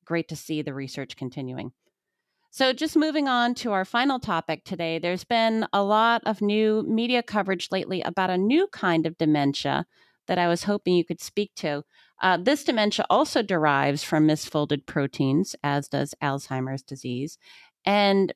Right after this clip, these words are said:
researchers are calling it late. Um, can you tell us about the root cause of this dementia and perhaps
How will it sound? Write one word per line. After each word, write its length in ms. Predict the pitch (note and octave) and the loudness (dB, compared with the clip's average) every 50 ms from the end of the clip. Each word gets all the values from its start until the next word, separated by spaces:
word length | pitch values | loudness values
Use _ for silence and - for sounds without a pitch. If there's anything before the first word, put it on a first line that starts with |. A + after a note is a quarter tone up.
| _ - | _ -4
researchers 800 | G3+ A3 A#3+ B3+ B3+ - B3 A#3 - - G3+ G3+ G3 G3+ - - - | -2 0 0 0 0 -2 -2 -2 -2 -2 0 0 0 -2 -4 -2 -2
are 140 | F3+ F#3 F#3 | 0 0 -2
calling 420 | - - - G3+ F#3 F3+ F3 F3 | -4 -6 -2 0 2 4 4 4
it 100 | E3 - - | 2 2 0
late. 600 | D3+ D#3 D#3 E3 - C#3+ - _ _ - - - _ _ _ _ _ _ _ _ _ _ - | 0 2 4 4 4 2 0 _ _ -20 -20 -20 _ _ _ _ _ _ _ _ _ _ -4
Um, 400 | - F3+ F3+ F3+ F3+ F3 E3+ - - _ _ _ - | 0 2 2 4 4 2 2 0 -4 _ _ _ 0
can 120 | B3+ C#4 | 2 2
you 100 | C#4 C4+ | 2 2
tell 220 | - C4 D4+ D#4+ F4+ | 0 -2 0 0 0
us 200 | F#4+ F4 - - | 0 0 -2 -4
about 460 | - - C4+ C4+ C#4 C#4 D4 - - _ _ _ _ _ _ | -2 0 0 2 2 2 0 0 -2 _ _ _ _ _ _
the 100 | - C4 | -4 -2
root 260 | B3+ C#4+ D4+ C#4 - | 0 2 0 0 -2
cause 680 | - - - B3 B3 B3 C4 C#4 D4 D#4 D4+ - - - - _ _ _ - | -6 -4 0 0 2 2 2 2 0 0 -2 -4 -8 -12 -14 _ _ _ -6
of 100 | A#3 G#3 | -4 0
this 220 | G#3 B3+ B3+ C4 - | 0 0 0 0 -2
dementia 720 | C#4 B3+ B3 B3 B3+ B3+ - - C#4 B3+ B3+ C4 C4 - - - | 0 2 2 2 2 0 0 0 0 0 -2 -2 -4 -6 -4 -2
and 340 | G3+ G3 F#3+ F#3+ G3 G3 - | 0 0 2 2 0 0 -2
perhaps 720 | - A#3 A3 G3+ A#3 A3 A#3 - _ - - - - - | -2 -4 -2 0 0 0 0 0 _ -10 -12 -12 -12 -14